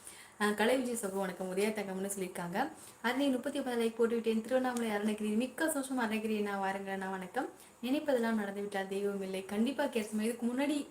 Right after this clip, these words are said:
ஓ, இப்போ போட்ட இது என்ன, இப்போ தலைப்பு?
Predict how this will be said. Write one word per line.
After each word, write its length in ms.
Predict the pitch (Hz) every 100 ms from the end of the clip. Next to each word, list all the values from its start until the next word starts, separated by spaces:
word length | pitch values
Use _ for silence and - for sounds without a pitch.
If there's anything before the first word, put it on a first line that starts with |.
| -
ஓ, 100 | 240
இப்போ 280 | 220 220 320
போட்ட 280 | 285 277 277 247 220 214
இது 180 | 202 202
என்ன, 180 | 208 285 302 185
இப்போ 220 | 196 - 208 196 190 190
தலைப்பு? 400 | - 190 190 -